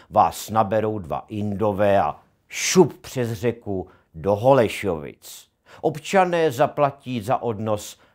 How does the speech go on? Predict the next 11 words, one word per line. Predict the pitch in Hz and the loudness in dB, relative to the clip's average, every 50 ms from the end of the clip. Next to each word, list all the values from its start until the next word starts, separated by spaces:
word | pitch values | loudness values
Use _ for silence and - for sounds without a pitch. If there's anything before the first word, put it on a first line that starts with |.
| _ _ | _ _
hrstkou | - 92 120 127 - - - - - _ _ 90 76 71 67 82 | -4 -2 -2 -2 -2 -6 -12 -18 -20 _ _ -10 -10 -10 -10 -8
rýže, | 90 117 151 170 170 151 139 147 175 170 165 165 160 156 _ _ _ _ _ | -8 -6 -6 -6 -6 -8 -6 -2 0 0 0 0 -4 -8 _ _ _ _ _
bude | - 131 175 160 165 127 | -4 -2 2 4 2 2
to | - - - - - _ _ _ _ | 2 -4 -12 -16 -16 _ _ _ _
ekologické, | 196 185 - - - 202 190 180 170 135 135 147 147 - - - - - - 147 131 123 120 117 113 92 - _ _ | 2 2 4 6 8 8 8 8 6 4 0 -6 -8 -8 -12 -12 -10 -2 2 4 4 6 4 2 0 -6 -12 _ _
levné | 80 92 113 127 143 160 160 127 127 151 151 143 143 135 131 131 131 123 - - - - _ | 0 2 4 6 8 6 6 4 2 -2 0 2 2 2 0 0 -4 -6 -12 -20 -20 -8 _
a | - 120 | -2 0
náš | 127 127 110 107 101 - 101 | 2 2 2 0 -2 -4 -8
vyspělý | - - - 160 - - - - - 147 175 170 147 120 104 | -8 -6 -6 -6 -4 -6 -8 -8 -4 -2 0 0 0 -2 -6
svět | 92 - - - 120 123 135 127 123 - - - - _ | -8 -10 -12 -8 -4 0 0 0 0 -2 -10 -20 -20 _
bude | - 98 113 95 95 | -8 -6 -4 -2 -4